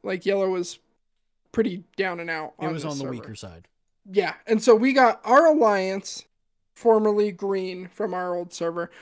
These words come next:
Speaker 1: We also got the purple, uh,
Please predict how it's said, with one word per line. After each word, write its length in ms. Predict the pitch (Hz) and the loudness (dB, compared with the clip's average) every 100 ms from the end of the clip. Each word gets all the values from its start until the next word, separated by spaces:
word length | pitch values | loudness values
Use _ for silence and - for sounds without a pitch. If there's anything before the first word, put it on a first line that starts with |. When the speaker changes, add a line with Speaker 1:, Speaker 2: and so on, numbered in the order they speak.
| - | -4
Speaker 1:
We 120 | 220 | 4
also 260 | 277 349 285 | 4 4 0
got 320 | 240 214 190 | 2 0 -2
the 100 | 190 | -6
purple, 720 | 180 - 381 220 190 180 185 _ _ _ _ _ 214 | -6 -4 -2 0 0 -2 -8 _ _ _ _ _ -8
uh, 380 | 185 180 175 | -6 -4 -6